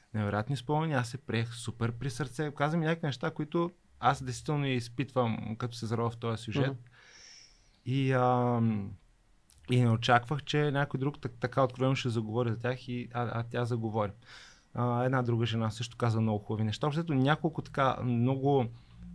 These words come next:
Speaker 1: много хубави, но не хубави в думите, а някакси четеш между редовете и виждаш, че наистина се я взели
Speaker 2: Ги е
Speaker 1: при
Speaker 2: върна.
Speaker 1: сърце,
Speaker 2: Мгм.
Speaker 1: което много ми хареса. Това беше едното. Една, а, м, а, получих, а,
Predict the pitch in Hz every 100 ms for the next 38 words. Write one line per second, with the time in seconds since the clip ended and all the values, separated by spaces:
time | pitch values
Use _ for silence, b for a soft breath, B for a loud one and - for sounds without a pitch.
0 | - 120 127 165 156 - 170 156 135 147
1 | 190 - 190 180 165 139 110 123 175 160
2 | - 160 175 151 151 156 - 151 123 151
3 | 151 175 135 131 120 127 147 135 165 165
4 | 147 131 139 - 175 175 190 - - 147
5 | 127 135 143 131 131 - 135 117 131 143
6 | 127 147 160 151 B B - 143 143 123
7 | 127 120 117 - 135 156 135 127 120 117
8 | B B B B 107 107 110 143 180 -
9 | - 131 127 123 117 117 117 117 120 -
10 | 113 117 117 117 127 151 - 170 - 160
11 | 139 127